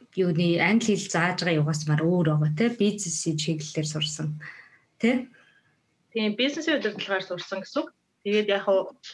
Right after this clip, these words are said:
Speaker 2: м, миний сурсан сургууль болохоор бизнесийн удирдлага, applied management буюу зүгээр ерөнхий удирдлага гэдэг байдлаар, аа, илүү нарийсан тийм мэрэгшилгүйгээр одоо олгодог зэрэгтэй. Тэгэнгუთ би болохоор өөрөө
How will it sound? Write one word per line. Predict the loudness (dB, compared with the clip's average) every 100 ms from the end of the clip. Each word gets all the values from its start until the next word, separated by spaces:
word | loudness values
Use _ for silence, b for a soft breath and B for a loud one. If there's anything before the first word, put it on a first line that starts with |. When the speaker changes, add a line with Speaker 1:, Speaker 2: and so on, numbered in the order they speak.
| B -14
Speaker 2:
м, | -10 -8 -2
миний | 0 2
сурсан | 0 0 0
сургууль | 2 0 -2
болохоор | -2 0 0 0
бизнесийн | -2 0 0 0
удирдлага, | -2 -6 -4 -4 -4 _ _ _ _ _ _ -20
applied | -4 0 0 0
management | 0 0 -2 -4 -6 -4
буюу | -2 0 -2 -6 _ _ _ _ _ _ -2
зүгээр | 0 2
ерөнхий | 0 -2 -2 0 0 -2 -8 -12
удирдлага | -6 -4 -4 -8
гэдэг | -6 -6 -6
байдлаар, | -4 -6 -4 -6 -6 -6 _ -12
аа, | -8 -6 -4 -4 -6 -8 _ _ _ _
илүү | -10 -8 -4 0
нарийсан | 0 -2 -6 -12 -8 -8
тийм | -6 -6
мэрэгшилгүйгээр | -4 -6 -8 -8 -6 -2 0 -2 -8 _ _ _ _ _ -14
одоо | -12 -6 -6 -6
олгодог | -6 -8 -4 -6 -6
зэрэгтэй. | -8 -8 -6 -6 -6 -8 _ _ -6
Тэгэнгუთ | -4 -2 0 -2 -4
би | -4 -2
болохоор | -2 -2 0
өөрөө | 2 2 0